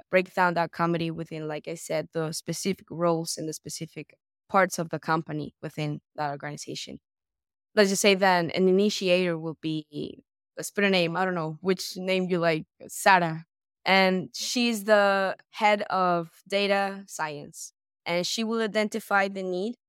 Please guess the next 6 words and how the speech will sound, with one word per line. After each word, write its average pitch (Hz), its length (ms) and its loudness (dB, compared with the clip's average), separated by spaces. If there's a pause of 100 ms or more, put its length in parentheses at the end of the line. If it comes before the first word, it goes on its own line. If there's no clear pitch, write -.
(300)
for 175 540 -4
a - 100 -4
more 185 240 0
advanced 175 480 -2
analytic 170 360 -4
solution 233 520 -6